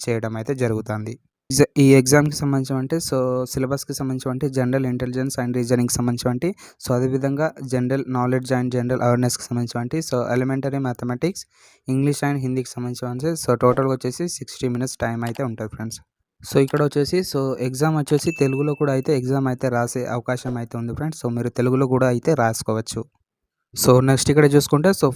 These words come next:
ఫిజికల్ ఎఫిషియన్సీ టెస్ట్ ఫ్రెండ్స్, so పీఈటీ అయితే అంటాం ఫ్రెండ్స్. So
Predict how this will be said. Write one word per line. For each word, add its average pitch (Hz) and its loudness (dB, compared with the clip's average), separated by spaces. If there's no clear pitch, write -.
ఫిజికల్ 151 0
ఎఫిషియన్సీ 139 -6
టెస్ట్ - -8
ఫ్రెండ్స్, 156 -4
so 131 -4
పీఈటీ 139 -2
అయితే 160 -6
అంటాం 127 -4
ఫ్రెండ్స్. 127 -8
So 127 -2